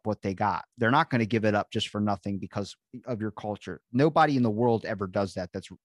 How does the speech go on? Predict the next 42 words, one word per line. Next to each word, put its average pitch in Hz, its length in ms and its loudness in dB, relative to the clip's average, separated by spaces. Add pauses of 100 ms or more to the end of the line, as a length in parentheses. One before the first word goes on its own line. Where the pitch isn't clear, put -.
that 107 220 -4
owns 113 220 0
a 101 60 -2
business 104 460 -4
like 90 220 -10
this. - 280 -14 (720)
You 139 160 4
need 180 200 4
to 185 100 2
hire 160 340 4
someone 107 520 0 (160)
from 113 320 2
that 123 260 0
culture, 165 560 -2 (360)
and 131 160 4
you 131 60 2
need 147 200 2
to 143 60 4
have 117 440 0
them 120 420 4 (440)
take 156 260 2
care 143 260 4
of 107 120 2
that 110 120 4
exhibit, 104 520 -2
'cause 117 180 0
they're 135 160 4
gonna 165 180 2
be 147 140 0
more 123 240 4
attached - 480 -4
to 107 140 -2
it, - 80 -6
much 135 260 2
like 151 220 0
you're 151 140 6
attached 139 500 -2
to 131 80 0
where 113 120 2
you 113 160 2
were 117 140 0
born. 131 460 2